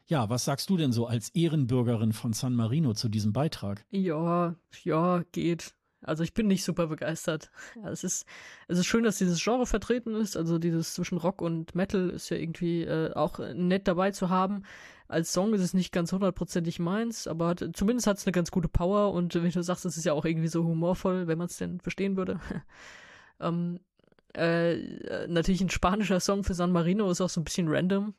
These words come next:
Speaker 2: Man sagt so, ah, wo kommt das jetzt her? Also, <laughs> und deswegen, das ist auch so ein bisschen das Problem mit diesem Vorentscheid in San Marino. Der ist halt zu so einer Art Second Chance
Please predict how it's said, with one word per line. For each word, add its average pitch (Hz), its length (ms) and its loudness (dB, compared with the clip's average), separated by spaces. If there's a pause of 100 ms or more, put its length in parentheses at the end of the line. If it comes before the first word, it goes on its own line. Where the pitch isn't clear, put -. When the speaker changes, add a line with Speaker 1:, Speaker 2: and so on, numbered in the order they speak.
Speaker 2:
Man 160 120 -4
sagt 160 200 -2
so, - 100 -4
ah, 175 200 2
wo 170 40 -4
kommt 160 180 -6
das 170 140 -2
jetzt 190 160 -6
her? 202 220 -4 (120)
Also, 170 220 -4 (640)
<laughs> - 640 -18
und 170 120 -2
deswegen, 185 340 0
das 180 120 2
ist 190 100 -2
auch 190 120 4
so 220 100 -2
ein 190 40 2
bisschen 208 200 0
das 196 140 -2
Problem 185 380 2
mit 208 120 0
diesem 175 160 -2
Vorentscheid 202 440 0
in 175 100 -2
San 170 180 2
Marino. 170 400 2
Der 165 100 -2
ist - 160 -6
halt 175 160 0
zu - 140 -4
so 170 120 0
einer 175 220 2
Art - 280 0
Second 180 280 -2
Chance 208 320 0